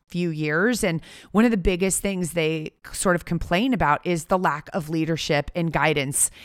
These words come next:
And so if they can sit down and look at all the issues and then come up with plans to fix them,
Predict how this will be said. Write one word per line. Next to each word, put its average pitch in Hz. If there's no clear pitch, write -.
And 240
so 233
if 196
they 262
can 392
sit -
down 175
and 160
look 208
at 214
all 190
the -
issues 302
and 233
then 202
come 202
up 202
with 233
plans 208
to 185
fix -
them, 269